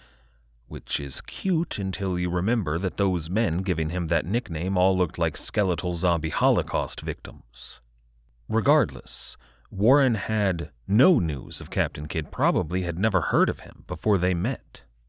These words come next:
But that meeting that left such a negative impression on Warren and his under-officers of Captain Kidd was the first news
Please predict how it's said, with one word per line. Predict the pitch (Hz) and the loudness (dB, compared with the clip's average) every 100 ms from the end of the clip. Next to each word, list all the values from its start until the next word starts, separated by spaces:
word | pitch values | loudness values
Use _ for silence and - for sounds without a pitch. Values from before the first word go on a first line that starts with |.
| _ - | _ 0
But | 120 - | 2 4
that | 156 127 | 2 2
meeting | 107 127 - - _ _ _ _ - | 2 0 0 -10 _ _ _ _ -2
that | 92 | 2
left | 90 92 - | 4 2 0
such | - 87 - | -2 0 2
a | 92 | 4
negative | 120 143 110 82 | 4 4 2 2
impression | 80 - 113 - 73 | 2 2 0 0 -2
on | 71 67 | -4 -4
Warren | 71 67 67 113 | -4 -4 0 2
and | 101 76 | 2 0
his | 76 71 - | -2 -4 -2
under-officers | 127 98 71 62 - 85 78 71 - | 0 2 0 -4 -6 -6 -4 -4 -2
of | 151 160 90 | 2 2 2
Captain | - 113 - 78 73 | -2 -2 -2 -4 -4
Kidd | - 143 82 65 - - - _ _ - | -4 -2 -2 -4 -12 -18 -20 _ _ -2
was | 98 90 | 0 2
the | 98 | 0
first | - - 160 - - 95 | -2 0 0 0 -4 0
news | 107 98 64 - - - | 2 2 0 -10 -12 -12